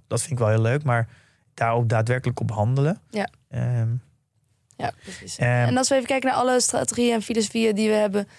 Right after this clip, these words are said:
Speaker 2: besproken, wat hiervan zou je dan zeggen van, "Nou, dat is echt nooit iets voor mij, dat, dat, dat
Speaker 1: Nou ja,
Speaker 2: interesseert
Speaker 1: sh-
Speaker 2: me gewoon niet"?
Speaker 1: short gaan, dat is echt niks voor mij. Eh, small caps, en dan heel in het bijzonder de hele,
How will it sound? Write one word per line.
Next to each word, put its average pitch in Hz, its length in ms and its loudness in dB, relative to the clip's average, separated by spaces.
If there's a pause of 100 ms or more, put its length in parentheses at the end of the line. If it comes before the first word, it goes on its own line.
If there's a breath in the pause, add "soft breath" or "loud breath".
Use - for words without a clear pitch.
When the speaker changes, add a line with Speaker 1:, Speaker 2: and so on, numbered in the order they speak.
(100)
Speaker 2:
besproken, 214 760 0 (360 soft breath)
wat - 380 -2 (100)
hiervan 226 340 2
zou 220 120 2
je 214 60 2
dan 214 100 2
zeggen 202 200 0
van, 202 140 -2
"Nou, 202 160 2
dat 196 180 -2
is 202 120 -6
echt - 300 -2
nooit 214 500 0
iets 196 180 -4
voor 185 100 -4
mij, 185 300 0
dat, 214 220 -2
dat, 214 160 -2 (120)
dat - 100 0
Speaker 1:
Nou 110 120 2
ja, 107 60 0
Speaker 2:
interesseert 110 280 0
Speaker 1:
sh- - 20 -6
Speaker 2:
me 101 60 -6
gewoon 202 180 -2
niet"? 262 240 -2
Speaker 1:
short 139 340 -2
gaan, 120 280 0
dat 117 100 2
is - 80 -2
echt - 200 -4
niks 127 180 2
voor 117 140 0
mij. 117 360 4 (520 soft breath)
Eh, 110 120 0
small 135 380 2
caps, 160 420 -2 (220)
en 123 120 -2
dan 113 300 4
heel 117 160 6
in 120 60 4
het 120 80 6
bijzonder 117 260 4
de 110 100 4
hele, 127 380 0